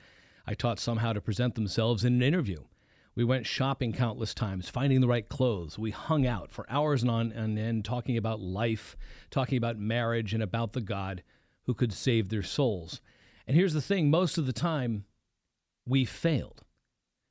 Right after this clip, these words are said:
People passed in and out of our little ministry. What at first seemed easy was hard, but it wasn't from lack of opportunity. These were people who could learn a trade. Most could go to community college.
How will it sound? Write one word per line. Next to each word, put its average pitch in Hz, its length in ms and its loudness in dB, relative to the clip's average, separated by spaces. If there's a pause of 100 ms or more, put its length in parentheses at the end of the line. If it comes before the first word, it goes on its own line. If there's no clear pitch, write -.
People 117 280 0
passed 120 480 -4
in 135 200 4
and 117 100 2
out 143 220 2
of 123 100 -2
our 107 120 -2
little 95 220 -6
ministry. 92 480 -8 (380)
What 117 140 2
at 117 100 0
first 135 320 0
seemed 113 280 0
easy 117 460 2
was 98 280 -6
hard, 92 540 -4 (560)
but 135 140 2
it 196 60 -2
wasn't 214 300 2
from 151 180 2
lack 143 240 2
of 123 100 4
opportunity. 120 680 0 (1000)
These 151 240 4
were 165 140 0
people 156 380 2
who 143 180 4
could 147 260 0
learn 107 280 2
a 139 40 0
trade. 131 500 -2 (380)
Most 113 380 2
could 120 240 0
go 101 180 -2
to 110 80 0
community 120 400 2
college. 143 500 0